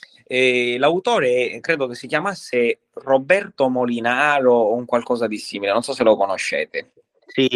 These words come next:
Speaker 2: era il tipo di M due O che aveva fatto tutte le canzoni elettroniche con i vari tipi di droga, informazioni, eccetera.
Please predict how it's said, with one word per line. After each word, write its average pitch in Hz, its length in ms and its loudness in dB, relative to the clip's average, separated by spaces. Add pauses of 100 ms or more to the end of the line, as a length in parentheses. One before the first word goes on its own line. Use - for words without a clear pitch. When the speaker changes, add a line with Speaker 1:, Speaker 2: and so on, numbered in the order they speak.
Speaker 2:
era 107 460 2
il 107 100 -4
tipo 120 260 -6
di 123 160 0
M 127 120 2
due 120 240 4
O 117 180 4
che 95 80 -6
aveva 104 320 2
fatto 104 320 -4
tutte 107 280 -6
le 110 100 0
canzoni 110 840 -2
elettroniche 104 880 0
con 104 140 -4
i 101 80 -4
vari 104 220 -2
tipi 107 220 -8
di 104 160 -2
droga, 101 380 0
informazioni, 101 800 -2
eccetera. 90 640 -2